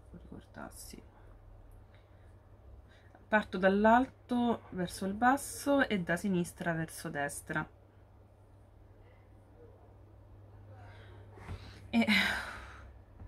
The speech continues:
i primi colori vi dico già che, essendo molto chiari, sono tutti panna crema,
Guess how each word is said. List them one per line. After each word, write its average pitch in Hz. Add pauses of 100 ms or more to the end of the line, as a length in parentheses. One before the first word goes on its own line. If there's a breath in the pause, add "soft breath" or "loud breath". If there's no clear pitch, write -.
(540 soft breath)
i 202
primi 247
colori 220
vi 185
dico 190
già 180
che, -
essendo 196
molto 180
chiari, 170
sono 165
tutti -
panna 175
crema, 170